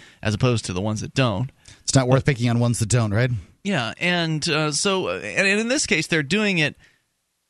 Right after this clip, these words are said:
Speaker 1: in the favor of the existing gambling casinos, so like the, the places in Vegas or Atlantic City. In fact, the F B I even makes that claim here in, uh, in their own article, telling you, "Online gambling, don't roll the dice.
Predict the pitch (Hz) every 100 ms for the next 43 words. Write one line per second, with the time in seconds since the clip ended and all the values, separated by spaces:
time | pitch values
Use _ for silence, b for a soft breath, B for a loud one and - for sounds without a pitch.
0 | - 190 156 - 214 220 220 180 135 147
1 | 139 135 113 160 147 156 131 131 127 117
2 | 117 117 147 123 62 - 120 117 110 -
3 | 104 107 - 117 - 113 110 113 110 107
4 | 107 113 - 101 107 117 117 113 113 -
5 | 180 147 160 - 330 262 - - b b
6 | b b _ _ _ - 135 123 143 -
7 | 165 160 190 160 175 208 214 - - 190
8 | - - 139 127 123 131 123 120 127 117
9 | 117 117 117 120 123 123 143 139 139 143
10 | 175 151 123 117 156 151 135 127 123 113
11 | 113 - b b b _ - 147 135 113
12 | 131 123 107 71 - - _ - 160 147
13 | 113 135 135 123 117 147 127 - -